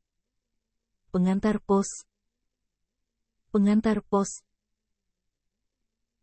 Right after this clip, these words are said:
Apoteker. Apoteker.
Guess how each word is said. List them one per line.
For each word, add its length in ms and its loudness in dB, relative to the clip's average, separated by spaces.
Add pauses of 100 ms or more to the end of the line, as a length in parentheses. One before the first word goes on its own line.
(140)
Apoteker. 640 -2 (1400)
Apoteker. 680 -2